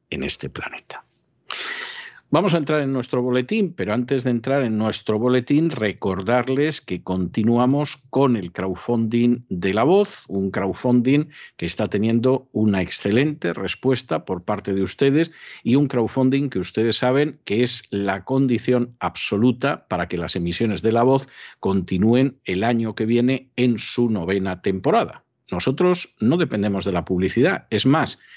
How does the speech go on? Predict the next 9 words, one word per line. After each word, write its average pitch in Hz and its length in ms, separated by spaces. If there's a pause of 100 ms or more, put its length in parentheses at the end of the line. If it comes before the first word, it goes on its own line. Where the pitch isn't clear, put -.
(200)
rechazamos 120 1160
específicamente 120 1040
la 92 180
publicidad 113 580
privada 98 340
y 87 60
pública. 110 500
¿Por 156 240
qué? 196 300